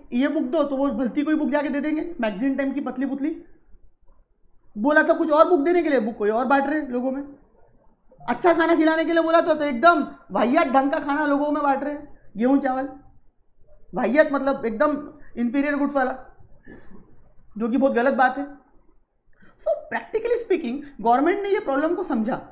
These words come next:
गवर्नमेंट ने बोला, यार, हम जो पैसा लोगों तक पहुंचाना चाहते हैं, वो पहुंचता ही नहीं है, ना पैसा पहुंचता है, अगर पैसा हमने directly दिया, तो बीच में कई लोग खा जाते हैं।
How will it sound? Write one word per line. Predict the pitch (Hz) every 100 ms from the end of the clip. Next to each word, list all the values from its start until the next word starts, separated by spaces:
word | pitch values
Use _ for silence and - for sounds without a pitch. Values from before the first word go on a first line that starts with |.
| - - - -
गवर्नमेंट | 269 381 440
ने | 415
बोला, | 381 403
यार, | 392 247 277 339 -
हम | - 349
जो | 415
पैसा | - 285 339
लोगों | 311 285 311
तक |
पहुंचाना | 349 262 240 269 311
चाहते | 277 254 311
हैं, |
वो | 330
पहुंचता | 339 285 277 320
ही |
नहीं | 294 196
है, |
ना | 220
पैसा | 277 240 233 320
पहुंचता | 294 302 320
है, | 330 359 - - -
अगर | 254
पैसा | 277 247 285
हमने | 311 311
directly | 302 285 320 311
दिया, | 320 339 247
तो | - - 254
बीच | 220 247
में | 277
कई | 277 277
लोग | 285 285
खा | 262
जाते | 277 277
हैं। | 277 285